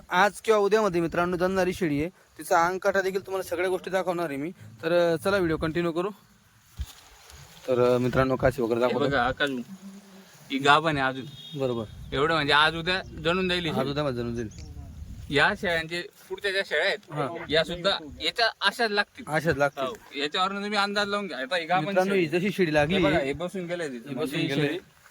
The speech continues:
Speaker 1: बरोबर.
Speaker 2: एवढ्या दोन दिवसात
Speaker 1: आता ही
Speaker 2: जनून
Speaker 1: जशी
Speaker 2: जाईल.
Speaker 1: लागली, तशा इतर पुढच्या देखील शेळ्या तशा लागतील तोलावरती आल्यानंतर. आणि ज्या तुम्हाला मी दुधाच्या शेळ्या अगोदर
Speaker 2: हे बघा.
Speaker 1: दाखवल्या,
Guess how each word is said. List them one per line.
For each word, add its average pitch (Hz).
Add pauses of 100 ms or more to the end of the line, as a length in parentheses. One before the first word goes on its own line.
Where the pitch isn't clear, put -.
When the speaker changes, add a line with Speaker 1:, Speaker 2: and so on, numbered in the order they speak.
(420)
Speaker 1:
बरोबर. 151
Speaker 2:
एवढ्या 135
दोन 185
दिवसात 196
Speaker 1:
आता 175
ही 170
Speaker 2:
जनून 175
Speaker 1:
जशी 190
Speaker 2:
जाईल. 170
Speaker 1:
लागली, 180
तशा 208
इतर 208
पुढच्या 208
देखील 220
शेळ्या 180
तशा 208
लागतील 202
तोलावरती 180
आल्यानंतर. 165 (320)
आणि 170
ज्या 185
तुम्हाला 226
मी 202
दुधाच्या 190
शेळ्या 165
अगोदर 170
Speaker 2:
हे 143
बघा. 156
Speaker 1:
दाखवल्या, 185